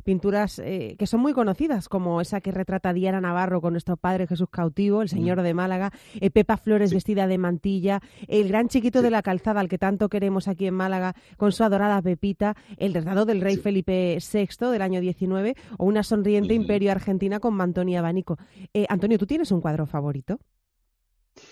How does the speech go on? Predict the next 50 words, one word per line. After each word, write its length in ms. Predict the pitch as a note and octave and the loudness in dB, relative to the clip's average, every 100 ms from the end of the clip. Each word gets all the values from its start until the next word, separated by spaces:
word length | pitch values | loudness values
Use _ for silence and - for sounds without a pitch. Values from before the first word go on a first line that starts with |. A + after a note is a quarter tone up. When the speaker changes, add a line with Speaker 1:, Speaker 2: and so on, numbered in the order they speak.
| - _ _ | -20 _ _
Speaker 2:
Pues 220 | A#2+ A#2 | -6 -4
exactamente, 1080 | A#2+ C#3 C3+ C#3 C#3+ C#3 C#3+ D3 D3 D3 B2 A#2+ | -2 -4 -4 -2 -2 -2 0 0 0 0 -4 -8
mm, 500 | A#2+ A#2+ A2 A2 G#2+ A2 | -6 -8 -8 -12 -12 -6
hombre, 360 | C3+ B2 A2 | 0 0 0
a 80 | G#2 | 0
lo 80 | G#2+ | -2
mejor 240 | G#2 B2+ | -2 -2
hay 140 | B2+ C3+ | 0 0
alguno 340 | A#2+ A#2+ A#2+ | 0 -2 -2
que 80 | A#2 | 0
me 100 | A2+ | -2
puede 220 | A#2 A2+ | -2 -4
gustar 340 | A2 G#2+ G#2+ | -4 -6 -6
más 220 | G#2 G2+ - | -4 -4 -4
que 140 | A2 | -4
otro, 200 | C3 C3+ | -4 -2
pero 120 | G#2+ | -4
al 60 | G#2 | -4
final 480 | G#2+ G#2 A2+ C3 - | -4 -4 -4 -8 -12
<laughs> 260 | - - B2 | -16 -14 -6
todos 280 | A2+ A2+ A2+ | -2 -2 -2
son 180 | G2+ | -4
tus 240 | G2 - - | -4 -6 -4
hijos 380 | A#2 - F#3 F#3+ | -4 -4 -6 -6
y, 60 | D#3+ F#3 | -6 -8
Speaker 1:
<laughs> 680 | - E3 - - - - _ | -8 -16 -16 -20 -20 -20 _
Speaker 2:
y 120 | A2+ A2+ | -4 0
bueno, 260 | B2 A#2 | 2 2
no, 160 | B2+ B2 | 2 0
yo 160 | D3 | -2
tengo 200 | D3+ E3+ | -2 -2
mucha 640 | D#3+ D3+ D3+ C#3 B2 A#2+ G2+ | -2 -2 0 0 2 0 -2
predilección 760 | A#2 A#2 A2+ G#2+ - C#3 C#3 | -2 0 0 -4 -4 -4 -4
por 180 | C3 A#2 | -2 -2
un 100 | C#3 | -2
retrato 500 | C#3+ B2+ A#2+ A#2+ A2+ | -2 -4 -2 -2 -2
que 80 | A2 | -4
yo 100 | G#2+ | -6
me 100 | G#2 | -6
hice 200 | G#2+ - | -8 -8
cuando 240 | A2 G#2 G2 | -10 -8 -8
tenía 320 | G2+ G#2 G2+ | -8 -6 -6
veinte 380 | G2 G2+ G2 G2 | -6 -6 -6 -6
años, 380 | G#2 A#2 C#3 C#3 | -4 -4 -6 -8
que 80 | - | -8
es 100 | - | -6
un 140 | A2 | -4
autorretrato 800 | G2+ G2+ F#2+ F#2 F2 A2 A#2+ D3 | -4 -4 -6 -6 -4 -4 -2 -4
de, 140 | A#2+ - | -4 -6
mm, 220 | G2 F#2+ | -6 -6